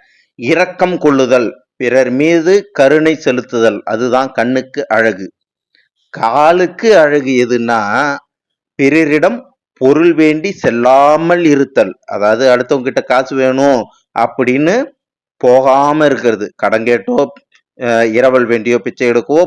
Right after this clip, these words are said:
போகாம இருக்கிறது தான் காலுக்கு அழகு. ஆராய்ச்சிக்கு அழகு, இது இவ்வாறு முடியும் என்று உறுதி செய்து கூறல். ஒரு ஆராய்ச்சி செய்தோம்னா அதோட முடிவு வந்து உறுதித்தன்மை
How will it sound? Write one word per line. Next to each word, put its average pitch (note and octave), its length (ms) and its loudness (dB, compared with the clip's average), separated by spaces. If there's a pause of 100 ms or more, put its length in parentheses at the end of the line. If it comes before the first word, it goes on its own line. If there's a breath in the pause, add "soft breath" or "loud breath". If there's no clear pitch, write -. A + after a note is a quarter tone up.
போகாம C#3 600 4
இருக்கிறது B2+ 320 0
தான் D#3 140 4
காலுக்கு B2+ 420 0
அழகு. G2 320 -6 (580)
ஆராய்ச்சிக்கு C#3+ 1080 2
அழகு, C3 640 2 (440)
இது C3+ 520 -4
இவ்வாறு D#3 1000 0
முடியும் D3+ 540 -2
என்று C#3 480 0 (220)
உறுதி D#3 540 -2
செய்து E3 420 2
கூறல். B2+ 560 0 (120)
ஒரு G#2 240 -8
ஆராய்ச்சி C#3 540 0
செய்தோம்னா C3 680 0 (420)
அதோட G#2+ 340 -2
முடிவு D#3+ 380 0
வந்து D3 340 -2
உறுதித்தன்மை D#3 840 -2